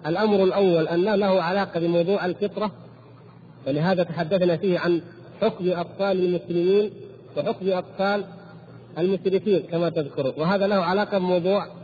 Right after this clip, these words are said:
الفطرة. والموضوع الآخر علاقته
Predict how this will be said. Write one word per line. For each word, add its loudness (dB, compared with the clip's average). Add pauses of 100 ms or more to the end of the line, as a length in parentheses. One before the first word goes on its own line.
(140)
الفطرة. -2 (380)
والموضوع 4
الآخر 0
علاقته 2